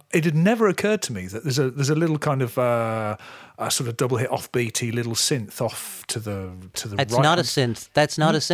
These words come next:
Speaker 2: synth.
Speaker 1: What is it?
Speaker 2: You're talking about the backbeat. That is a Vox Jaguar organ with a, with a eighth note delay from a Poublasson delay unit
Speaker 1: Well,
Speaker 2: that
Speaker 1: there
Speaker 2: I'm
Speaker 1: you
Speaker 2: doing
Speaker 1: are.
Speaker 2: in
Speaker 1: I'm
Speaker 2: the
Speaker 1: glad
Speaker 2: control.
Speaker 1: I asked.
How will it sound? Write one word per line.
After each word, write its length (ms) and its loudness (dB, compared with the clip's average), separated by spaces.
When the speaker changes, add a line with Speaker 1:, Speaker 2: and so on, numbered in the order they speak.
Speaker 2:
synth. 140 -8
Speaker 1:
What 120 2
is 120 2
it? 180 -4
Speaker 2:
You're 100 4
talking 320 4
about 260 4
the 100 2
backbeat. 500 2
That 240 4
is 220 -2
a 140 2
Vox 580 0
Jaguar 800 0
organ 420 0
with 240 4
a, 180 4
with 260 2
a 300 2
eighth 180 2
note 180 2
delay 680 2
from 280 0
a 140 0
Poublasson 600 0
delay 280 0
unit 220 -2
Speaker 1:
Well, 180 4
Speaker 2:
that 80 -2
Speaker 1:
there 120 4
Speaker 2:
I'm 60 6
Speaker 1:
you 100 6
Speaker 2:
doing 60 6
Speaker 1:
are. 60 6
Speaker 2:
in 60 2
Speaker 1:
I'm 60 2
Speaker 2:
the 60 0
Speaker 1:
glad 220 2
Speaker 2:
control. 160 2
Speaker 1:
I 40 4
asked. 320 2